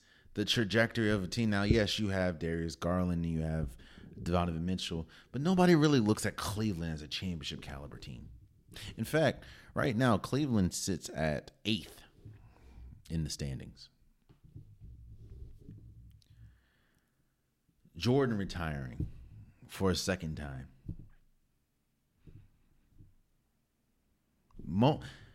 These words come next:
the only reason the championship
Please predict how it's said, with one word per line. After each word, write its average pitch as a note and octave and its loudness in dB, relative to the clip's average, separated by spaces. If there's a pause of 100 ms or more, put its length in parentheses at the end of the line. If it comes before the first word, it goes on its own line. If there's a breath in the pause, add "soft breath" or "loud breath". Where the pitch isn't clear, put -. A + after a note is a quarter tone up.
(1300 loud breath)
the A#2 -4
only E3+ 4
reason E2+ 0 (600 loud breath)
the F#2 -2
championship G2 0